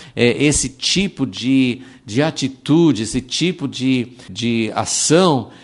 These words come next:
é, gera frutos amargos, mas Deus está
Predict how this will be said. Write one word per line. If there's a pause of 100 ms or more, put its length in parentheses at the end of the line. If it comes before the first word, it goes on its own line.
(140)
é,
gera (220)
frutos
amargos,
mas
Deus
está